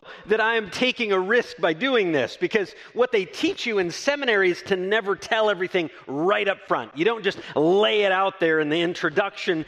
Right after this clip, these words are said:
of your message. You don't kinda start with the big idea or the central theme first.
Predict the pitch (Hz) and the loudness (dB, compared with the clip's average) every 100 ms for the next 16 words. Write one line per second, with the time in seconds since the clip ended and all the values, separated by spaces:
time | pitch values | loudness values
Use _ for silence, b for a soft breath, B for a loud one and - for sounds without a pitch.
0 | B - 165 175 165 190 196 - 139 113 | B -4 0 0 2 0 0 -4 -8 -6
1 | 160 190 185 - 196 151 - 185 185 165 | -4 -2 -2 -4 -4 -4 -2 -2 -2 -4
2 | - 131 B 135 196 185 180 170 196 185 | -4 -6 B -4 -2 0 0 0 0 0
3 | 180 175 151 - 196 180 - 165 - 196 | 0 -2 -6 -4 -4 -4 -8 -8 -4 -2
4 | 180 160 139 B - - 233 185 - - | -2 -4 -6 B -12 -2 0 0 -4 -12
5 | - - - | -16 -16 -20